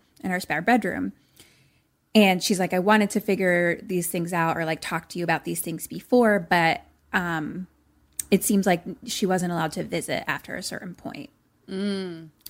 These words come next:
Speaker 1: Or
Speaker 2: Okay,
Speaker 1: at least
Speaker 2: got it.
Speaker 1: recently. And he's kind of like, "Yeah, I just, like, needed to, like, figure some things out, like, on my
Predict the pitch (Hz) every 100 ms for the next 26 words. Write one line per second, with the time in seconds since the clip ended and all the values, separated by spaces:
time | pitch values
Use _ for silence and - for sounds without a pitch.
0 | - 185 180 202 - 185 175 160 170 -
1 | - - - _ _ _ _ _ _ _
2 | _ _ _ _ _ _ 208 202 185 180
3 | 175 - 208 - 196 180 180 180 170 -
4 | _ - _ _ - 202 226 214 208 208
5 | 202 190 185 190 190 180 175 175 - 175
6 | 165 156 _ _ _ _ - 165 165 156
7 | 170 170 127 160 - - - - 185 202
8 | 190 -